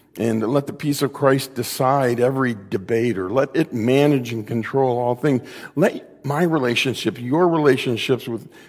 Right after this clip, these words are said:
with God through Jesus change how we see what's going on around us.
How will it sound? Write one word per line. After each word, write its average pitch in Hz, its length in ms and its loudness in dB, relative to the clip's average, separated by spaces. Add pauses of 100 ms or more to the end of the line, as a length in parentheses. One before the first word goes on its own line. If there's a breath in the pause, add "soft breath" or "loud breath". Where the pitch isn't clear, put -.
with 120 260 0
God 139 480 6 (220 loud breath)
through 175 280 0
Jesus 147 520 0
change 196 560 2
how 185 300 -2
we 190 260 -2
see 202 280 -4
what's 160 200 -8
going 151 300 -2
on 156 160 -2
around 160 360 -6
us. - 440 -20